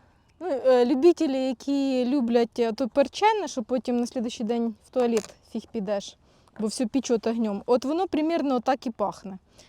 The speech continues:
Мені жалко того карася чи коропа, який потім буде це викакувати, якщо чесно. Але то буде потім. А зараз приятні маніпуляції. Я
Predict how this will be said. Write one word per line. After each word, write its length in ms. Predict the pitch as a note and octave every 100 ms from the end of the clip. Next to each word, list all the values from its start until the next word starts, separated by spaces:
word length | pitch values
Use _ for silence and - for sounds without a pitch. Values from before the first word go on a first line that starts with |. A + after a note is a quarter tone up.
| _
Мені 220 | A3+ C4 B3
жалко 400 | C4+ C4 - A#3+
того 520 | B3 B3 B3 A#3 A3+
карася 420 | A#3+ A#3 C4 A#3
чи 120 | C4+
коропа, 400 | - F#4 D4 A3
який 220 | A3 C#4
потім 260 | A#3+ A#3 A#3
буде 160 | A3 A3
це 140 | A#3
викакувати, 560 | G#3 - F#3 F#3 F#3 F3+
якщо 220 | F#3+ -
чесно. 380 | - G3 - G#3 _ _ _ _ - - - -
Але 460 | - C#4+ B3+ F3+ - - - _ _ _ _ -
то 220 | D4 E4 - _ -
буде 360 | G#3 G#3+ A3+ B3+ - - _ _ _
потім. 460 | B3 A3+ G#3 F#3 F#3+ _ -
А 140 | A3 A3
зараз 680 | - A3+ D#4+ G4 - - _ _ _ _ -
приятні 640 | A#3 A3+ C4+ F4 - D#4+ D#4+ _
маніпуляції. 1040 | G#3+ A3 D#4+ E4 - C#4+ G#3+ F3+ - - - - - - - - -
Я 260 | C#4 G4+